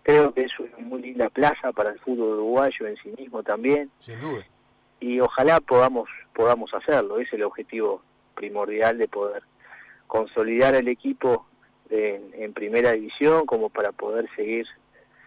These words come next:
Speaker 1: eh, creciendo institucionalmente y poder sentando bases para, para el trabajo que yo les decía en formativas, darle tiempo a, a esos chicos que puedan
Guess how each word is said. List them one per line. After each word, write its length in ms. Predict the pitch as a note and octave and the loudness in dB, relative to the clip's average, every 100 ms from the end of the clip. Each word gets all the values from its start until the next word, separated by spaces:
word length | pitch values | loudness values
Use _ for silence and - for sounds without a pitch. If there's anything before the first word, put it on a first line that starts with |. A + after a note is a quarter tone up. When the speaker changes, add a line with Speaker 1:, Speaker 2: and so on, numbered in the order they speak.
| _ _ _ _ | _ _ _ _
Speaker 1:
eh, 180 | - G#2 | -4 -4
creciendo 520 | - A#2 - A#3 B2+ - - - | 0 -2 2 2 2 -2 -16 -16
institucionalmente 1040 | - - - A2+ - A2+ A#2+ A#2 B2+ C3+ B2+ | -18 -16 -14 -10 -8 -2 -2 0 -2 -2 -4
y 60 | |
poder 360 | A2+ G#2+ A2 G#2 - _ - | -2 0 2 0 -6 _ -12
sentando 460 | - G#2+ A#2+ A#2 A2+ | -10 -2 0 2 4
bases 360 | A2+ F#2 - G2 | 4 2 -2 -8
para, 280 | A2 F#2+ - _ - - - _ _ _ _ - | -8 -8 -10 _ -20 -20 -20 _ _ _ _ 2
para 160 | A2 | 4
el 80 | A2+ | 4
trabajo 400 | A#2+ C3 E3 E3 | 4 4 4 2
que 80 | D3 | -2
yo 120 | C3+ | -2
les 100 | D3+ | -2
decía 260 | C#3+ C3 D3 | -2 -4 -6
en 80 | C3+ | -2
formativas, 680 | C3 B2+ B2+ - D3 C3+ B2 | -2 0 -4 -2 2 2 2
darle 260 | C3 B2+ | 0 0
tiempo 540 | - B2+ C3+ C3+ B2+ A#2 | -2 -2 -2 0 2 2
a, 220 | G#2+ - | 2 -4
a 80 | A2+ | -8
esos 240 | A2+ - | -8 -8
chicos 300 | - A#2+ B2 | -12 -6 -6
que 100 | - | -4
puedan 340 | G#2 A2+ A2 | -2 2 2